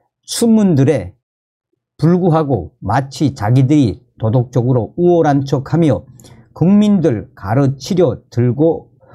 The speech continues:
있다라고 했습니다. 운동권 출신과 관련한 각종 성추문 사건을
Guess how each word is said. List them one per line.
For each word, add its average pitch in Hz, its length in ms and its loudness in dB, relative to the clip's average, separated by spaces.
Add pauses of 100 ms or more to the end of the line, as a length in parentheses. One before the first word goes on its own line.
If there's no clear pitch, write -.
(220)
있다라고 127 1040 -2
했습니다. 104 640 -4 (640)
운동권 196 720 0
출신과 151 720 -2
관련한 113 560 0 (180)
각종 127 560 -4
성추문 185 1120 -2 (260)
사건을 139 680 -2